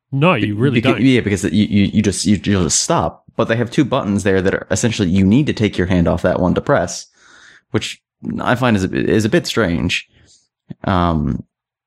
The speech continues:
Speaker 2: but, but, but then again, like, we, we could be thinking this the wrong way. We, we could be trying to force it to work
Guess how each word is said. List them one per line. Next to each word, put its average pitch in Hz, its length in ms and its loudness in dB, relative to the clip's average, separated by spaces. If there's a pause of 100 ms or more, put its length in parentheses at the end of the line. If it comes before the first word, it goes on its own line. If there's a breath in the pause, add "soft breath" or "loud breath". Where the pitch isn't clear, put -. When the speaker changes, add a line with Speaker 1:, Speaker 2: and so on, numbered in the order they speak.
(800)
Speaker 2:
but, 123 320 0
but, 120 200 0
but 110 120 0
then 113 100 2
again, 110 240 4
like, 98 140 2
we, 104 180 2
we 123 140 2
could 113 120 2
be 95 100 2
thinking 110 280 2
this 87 160 0
the 90 80 0
wrong 87 160 2
way. 98 120 2
We, 87 140 0
we - 160 0
could 104 140 -2
be 101 100 0
trying 92 480 0
to 90 220 0
force - 480 -2
it - 160 -4
to 95 100 0
work 87 440 -2